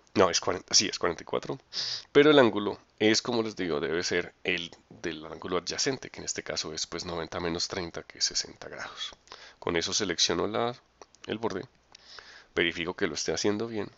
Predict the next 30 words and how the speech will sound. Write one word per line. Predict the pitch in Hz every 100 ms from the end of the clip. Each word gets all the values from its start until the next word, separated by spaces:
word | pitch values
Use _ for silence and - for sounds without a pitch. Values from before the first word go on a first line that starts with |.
| _ - _ - _ _ _ _ _ _ _ - _ - - - - _
y, | - 117 - -
pues, | - 82 - -
termino | - 80 80 80 78
a | 85
ambos | 78 78 -
lados. | - - - -
Tampoco | 82 76 - 87
es | -
tan | 85
difícil | 85 - 123 131 127 -
y | 80 73 90 110
ya, | - -
ya | 76
tenemos | - 80 85 80 - 85
la | 80
primera | 80 78 76
parte, | - 92 87
la | 80
parte | 92 - 80
de |
atrás. | - - - - - - - - - -
Adelante | 110 120 127 120 131
también | - 101 90 90 85
hay | 87
un | 95
chamfer, | - 113 110 - - -
pero | 101 110 110
está | 101 98 - 92 87 -
dimensionado. | - 107 104 104 104 - 120 120 95 - - - - _ _ _ _ _ _ _ - - - - _ _ _
Mm, | 98 98 98 98